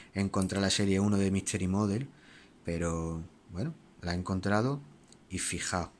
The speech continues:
Bueno, impresionante. Y ahora, eh,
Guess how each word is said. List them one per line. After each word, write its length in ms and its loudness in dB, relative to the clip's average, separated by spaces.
Bueno, 240 -6
impresionante. 720 -4
Y 200 4
ahora, 480 2
eh, 840 -2